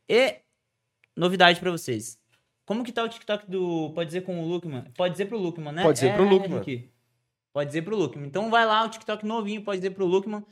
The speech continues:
Speaker 1: Lá só sai conteúdo dos nossos episódios de quarta-feira. Provavelmente essa semana já tenha conteúdo lá, então não marca a toca.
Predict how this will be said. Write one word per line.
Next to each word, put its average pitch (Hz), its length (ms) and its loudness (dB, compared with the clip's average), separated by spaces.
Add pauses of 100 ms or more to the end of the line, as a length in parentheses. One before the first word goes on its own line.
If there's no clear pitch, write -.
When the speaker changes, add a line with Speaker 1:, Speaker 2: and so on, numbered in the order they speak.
(200)
Speaker 1:
Lá 175 240 4
só 226 240 0
sai 202 360 0
conteúdo 208 600 -4
dos 202 180 -12
nossos 185 260 -6
episódios 175 500 -6
de 160 140 -8
quarta-feira. 170 760 -2 (600)
Provavelmente 165 720 -6
essa 170 180 -8
semana 156 360 -8
já 156 100 -12
tenha 156 200 -12
conteúdo 160 380 -8
lá, 120 140 -6
então 139 280 -4
não 165 140 -2
marca 170 320 -4
a 190 40 -4
toca. - 280 -12